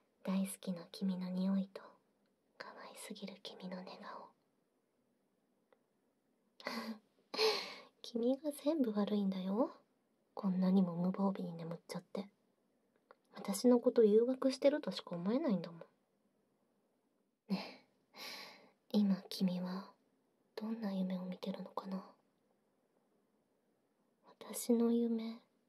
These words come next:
とかなら嬉しいんだけど。それこそ、こんなに近くにいたら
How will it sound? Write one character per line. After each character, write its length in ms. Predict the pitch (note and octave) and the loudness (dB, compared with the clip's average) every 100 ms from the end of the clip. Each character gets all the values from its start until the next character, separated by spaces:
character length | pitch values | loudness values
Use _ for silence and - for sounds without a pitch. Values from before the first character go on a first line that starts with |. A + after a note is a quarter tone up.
| _ _ _ | _ _ _
と 100 | - | -12
か 180 | - G3 | -10 -10
な 80 | F#3+ | -12
ら 180 | - - | -16 -10
嬉 160 | F3+ - | -10 -10
し 100 | - | -2
い 40 | G3+ | 0
ん 60 | |
だ 80 | F#3+ - | 0 -6
け 80 | - | -16
ど。 100 | - - _ _ _ _ _ _ _ _ _ _ _ _ _ _ _ _ _ - | -16 -18 _ _ _ _ _ _ _ _ _ _ _ _ _ _ _ _ _ -14
そ 240 | - F#3+ | -10 -2
れ 120 | G3 | -2
こ 180 | G3 G3+ | -2 -8
そ、 120 | - - - - - - - - _ _ | -12 -14 -14 -10 -8 -10 -14 -18 _ _
こ 140 | B3+ | 6
ん 200 | B3+ B3+ | 8 8
な 80 | B3+ | 6
に 180 | B3 B3 | 4 0
近 280 | - - | -4 -4
く 160 | B3 G3 | -4 -6
に 140 | E3+ | -6
い 40 | E3 | -8
た 120 | - F3+ | -10 -10
ら 160 | - | -12